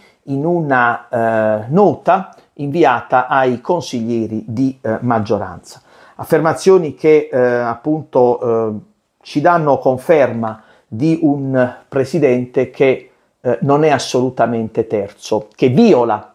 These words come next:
il principio di, eh, terzietà. Un presidente dovrebbe essere come un notaio, come un arbitro, al di sopra delle parti, al di sopra della maggioranza e al di sopra della minoranza.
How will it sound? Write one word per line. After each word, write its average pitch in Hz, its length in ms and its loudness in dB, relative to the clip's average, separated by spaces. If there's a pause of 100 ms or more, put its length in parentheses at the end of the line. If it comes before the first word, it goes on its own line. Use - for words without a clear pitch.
il 127 160 -10
principio 117 760 -8 (140)
di, 123 400 0
eh, 107 360 -4
terzietà. - 680 -4 (840)
Un 127 60 -8
presidente 202 500 2
dovrebbe 151 380 0
essere 151 360 -4
come 151 320 -6
un 131 200 -8
notaio, 127 840 -2 (100)
come 123 220 -6
un 120 100 -2
arbitro, 117 800 -4 (180)
al 135 140 2
di 131 120 0
sopra 151 320 0
delle 117 240 -2
parti, - 580 -8 (140)
al 120 140 -4
di 131 80 2
sopra 185 320 0
della 120 180 0
maggioranza 143 840 -2 (180)
e 135 80 0
al 123 100 2
di 120 80 -8
sopra 127 320 -2
della 110 200 -2
minoranza. 104 680 -8